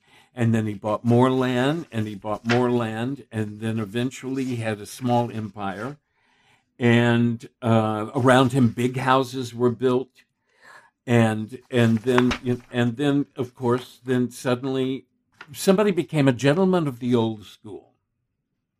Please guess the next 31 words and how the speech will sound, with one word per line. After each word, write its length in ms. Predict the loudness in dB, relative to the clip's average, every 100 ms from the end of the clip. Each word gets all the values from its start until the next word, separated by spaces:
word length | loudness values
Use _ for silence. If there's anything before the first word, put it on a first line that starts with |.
| -2
and 240 | 2 4 4
then 300 | 4 2 2
it 140 | 0
all 240 | 2 2 2
began 340 | 0 -2 -4
to 100 | -4
die 340 | -8 -6 -6 -6
out. 320 | -8 -10 -16 _ _ _ _ _ _ _ _ _ _ _ _ -18
But 340 | -2 -2 -2 -4
that 340 | 0 4 2
was 160 | 2 0
the 80 | 0
beginning 460 | 0 0 2 2
of 120 | 0 0
the 100 | -2
ruling 460 | 2 2 2 0
class 500 | -6 -2 -2 -2 -6
in 140 | -8 -8
the 80 |
South. 520 | -8 -8 -8 -8 -12 _ _ _ _ _ -4
So, 360 | 2 4 4 0
it, 220 | -8 -4
I 80 | 2
mean, 220 | 2 2 0
it's 180 | 0 2
a 40 |
very, 840 | -2 -6 -4 2 4 4 0 -6 -10 -8
it's 300 | -6 -4 -4
a 60 |
fascinating 1000 | -8 _ -4 -4 -2 -2 0 0 -2 -6
story. 680 | -8 -12 -4 0 0 -2